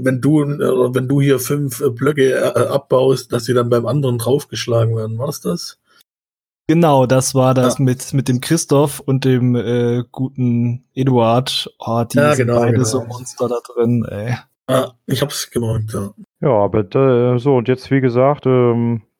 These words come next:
Speaker 3: jetzt im Moment spiele ich Dirt vier. Da habe ich aber auch nicht mehr viel dran. Danach mal gucken. Also, entweder morgen dann Resident Evil zwei.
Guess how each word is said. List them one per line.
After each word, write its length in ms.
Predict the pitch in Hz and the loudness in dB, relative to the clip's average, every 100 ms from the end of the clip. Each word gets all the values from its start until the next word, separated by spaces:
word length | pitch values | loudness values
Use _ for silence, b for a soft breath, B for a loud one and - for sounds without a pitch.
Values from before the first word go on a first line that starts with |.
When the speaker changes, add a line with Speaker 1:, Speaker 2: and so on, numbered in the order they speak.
| _ - b b b _ | _ -20 b b b _
Speaker 3:
jetzt 200 | - 120 | -4 0
im 60 | 127 | 2
Moment 320 | 120 117 117 | 2 2 -2
spiele 300 | - - 113 | -2 0 2
ich 100 | 110 | 2
Dirt 240 | - 101 - | 0 0 0
vier. 400 | - 147 175 175 _ _ _ | -2 2 2 0 _ _ _
Da 120 | - | -2
habe 120 | 107 | 0
ich 60 | 107 | 2
aber 120 | 98 | 2
auch 100 | 98 | 2
nicht 140 | 120 127 | 0 0
mehr 120 | 127 | -2
viel 220 | - 131 | 0 -2
dran. 380 | 113 117 131 131 _ b b b b _ - | 0 0 0 -4 _ b b b b _ -6
Danach 220 | 113 120 | -2 0
mal 100 | 135 | 0
gucken. 340 | - 160 110 | -2 -4 0
Also, 540 | 98 95 110 107 107 104 _ _ _ _ _ _ _ _ | 0 2 2 4 2 0 _ _ _ _ _ _ _ _
entweder 420 | 101 113 131 127 | -2 0 2 2
morgen 400 | 117 113 120 139 | 2 2 2 0
dann 140 | 139 131 | -4 -2
Resident 280 | 117 120 104 | 0 0 -2
Evil 240 | 107 113 | 0 -2
zwei. 540 | - - 95 107 202 | -4 -2 2 2 0